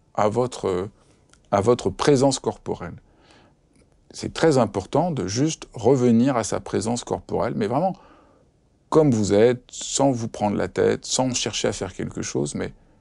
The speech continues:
de sentir là où vous êtes. Et de sentir la gravité qui vous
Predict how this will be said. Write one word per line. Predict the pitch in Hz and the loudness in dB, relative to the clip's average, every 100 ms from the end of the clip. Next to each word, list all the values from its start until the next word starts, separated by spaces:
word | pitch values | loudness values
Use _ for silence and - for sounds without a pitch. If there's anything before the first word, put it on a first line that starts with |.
| _ _ | _ _
de | 101 | -2
sentir | 101 - 143 135 - 170 165 - | 0 4 2 2 -2 -2 -2 -6
là | 113 117 | -2 0
où | 131 | 0
vous | 107 101 92 | -2 -8 -12
êtes. | - - - _ _ _ _ _ _ _ _ _ _ _ _ - | -14 -20 -20 _ _ _ _ _ _ _ _ _ _ _ _ -12
Et | 117 | -8
de | 98 107 113 - | -2 0 0 -2
sentir | - - 131 - 139 170 190 - _ _ - | -4 -2 -2 -2 -2 0 0 -2 _ _ -4
la | 104 | 0
gravité | 101 131 143 120 - 110 143 226 _ _ _ _ _ - | 2 2 2 -2 0 0 0 -6 _ _ _ _ _ -10
qui | 98 | -8
vous | 101 113 | -6 -6